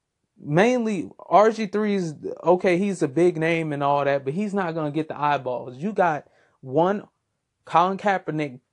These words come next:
draws the attention of the country to you.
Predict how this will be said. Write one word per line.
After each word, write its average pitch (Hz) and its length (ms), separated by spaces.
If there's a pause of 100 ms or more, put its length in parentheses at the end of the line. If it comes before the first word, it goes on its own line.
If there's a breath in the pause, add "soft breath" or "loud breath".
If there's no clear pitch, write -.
draws 156 440
the 160 140
attention 202 680
of 165 220
the 139 140
country 160 880 (920)
to 208 240
you. 123 280